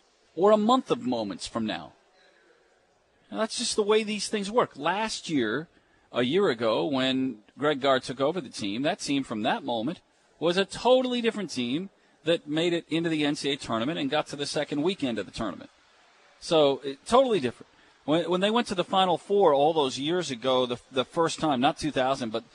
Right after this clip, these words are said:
when they went, well, in two thousand as well, by the way, under Dick Bennett, that was a team that wasn't going to make the tournament. There was nobody enthused about who they were with two weeks left in the Big Ten season because they weren't an N C A A tournament team in that moment. They ended up being one.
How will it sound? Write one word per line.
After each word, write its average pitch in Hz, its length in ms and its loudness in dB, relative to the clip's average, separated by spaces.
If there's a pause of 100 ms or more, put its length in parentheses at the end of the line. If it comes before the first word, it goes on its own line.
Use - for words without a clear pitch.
(260)
when 147 160 4
they 151 60 6
went, 165 280 0
well, 151 200 8
in 131 60 0
two 202 140 -2
thousand 190 380 6
as 131 100 -2
well, 147 240 6
by 110 160 4
the 92 80 0
way, 90 220 -4 (160)
under 135 200 2
Dick 120 240 -2
Bennett, 127 300 0 (460)
that 170 160 4
was 202 100 0
a 156 80 0
team 160 380 0
that 147 180 0
wasn't 160 300 4
going 160 220 2
to 139 60 2
make 139 200 0
the - 80 -20
tournament. 127 420 -2
There 175 120 -2
was 220 120 -2
nobody 131 500 0
enthused 131 640 -2
about 113 280 0
who 135 140 -2
they 117 160 0
were 107 420 -2 (280)
with 127 180 -2
two 143 200 -2
weeks 127 260 -2
left 123 260 -2
in 117 100 -4
the 113 60 -2
Big 110 160 -4
Ten 107 200 -8
season 117 420 -8 (260)
because 147 300 -2
they 160 140 2
weren't 160 340 2
an 143 140 -2
N 147 180 -2
C 151 160 -4
A 135 60 0
A 131 40 -4
tournament 143 380 0
team 139 220 -2
in 127 80 -2
that 127 140 -2
moment. 151 420 -2 (300)
They 131 100 -2
ended 156 260 0
up 139 160 2
being 143 300 0
one. - 220 -8